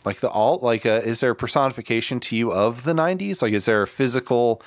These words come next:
entity that you would say, "This is the nineties"? Or is it more like just a nebulous, like, visage, like a vague shape that is the nineties?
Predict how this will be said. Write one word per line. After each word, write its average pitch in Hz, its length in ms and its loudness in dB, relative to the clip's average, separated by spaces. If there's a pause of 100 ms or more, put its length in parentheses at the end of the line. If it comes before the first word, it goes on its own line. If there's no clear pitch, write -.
(380)
entity 139 460 0
that 113 180 -4
you 123 280 2
would 110 180 2
say, 107 240 2
"This 120 400 -2
is - 120 -4
the 107 100 -2
nineties"? 95 500 -4
Or 139 400 2
is 123 160 -2
it 120 100 -4
more 120 300 2
like 101 460 0 (320)
just 160 200 -2
a 139 60 2
nebulous, 113 680 2
like, 85 400 -4 (240)
visage, 107 720 -2 (420)
like 104 140 -4
a 113 80 0
vague 113 520 0
shape 104 440 0
that 101 140 0
is 95 180 0
the 87 120 -6
nineties? 78 580 -10